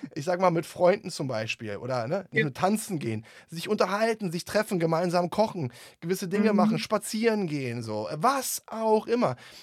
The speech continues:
Speaker 1: Ähm, und du hast ja auch dieses soziale Umfeld angesprochen.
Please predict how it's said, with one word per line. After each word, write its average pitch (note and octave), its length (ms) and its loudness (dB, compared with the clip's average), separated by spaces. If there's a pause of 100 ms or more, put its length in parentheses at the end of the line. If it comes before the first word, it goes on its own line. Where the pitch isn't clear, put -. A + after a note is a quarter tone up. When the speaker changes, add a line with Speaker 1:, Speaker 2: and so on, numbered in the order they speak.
(140)
Speaker 1:
Ähm, E3+ 280 0 (200)
und E3+ 300 -6 (360)
du D#3 120 -4
hast G3 140 -2
ja G3 80 -4
auch - 20 -12
dieses D#3+ 240 -8
soziale F#3+ 640 -4
Umfeld E3 760 -4
angesprochen. - 800 -12